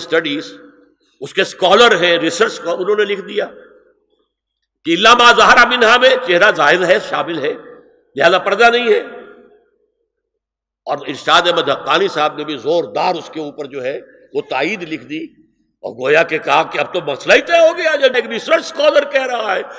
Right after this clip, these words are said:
تو یہ مولوی ملاٹے جو کہتے پڑھتے ہیں کہ یہ عورت، عورت کا جو چہرے کا پردہ ہے، یہ تو بات ختم ہو گئی۔ The matter is clinched۔ میں نے صرف ایک جواب دیا کہ اس شخص نے، جو بڑا ریسرچ اسکالر تھا،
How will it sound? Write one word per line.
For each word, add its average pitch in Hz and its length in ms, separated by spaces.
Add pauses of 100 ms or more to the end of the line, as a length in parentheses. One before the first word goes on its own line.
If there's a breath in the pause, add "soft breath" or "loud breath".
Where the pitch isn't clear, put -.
(140)
تو 226 60
یہ 240 140
مولوی 247 380
ملاٹے 233 460
جو 240 120
کہتے 214 300
پڑھتے 190 320
ہیں 180 120
کہ 165 80
یہ 165 140
عورت، 165 240 (220)
عورت 160 400
کا 156 60
جو 143 200
چہرے 139 220
کا 131 120
پردہ 117 340
ہے، 110 140
یہ 320 60
تو - 100
بات 180 180
ختم - 240
ہو 523 220
گئی۔ - 80 (1000)
The 170 120
matter 240 240
is - 180
clinched۔ - 480 (1200)
میں 156 200
نے 175 100
صرف 185 320
ایک 147 220
جواب 117 440
دیا 101 240 (520 soft breath)
کہ - 100
اس 170 120
شخص - 400
نے، 139 120
جو 135 120
بڑا 127 280
ریسرچ 131 280
اسکالر 110 380
تھا، 95 340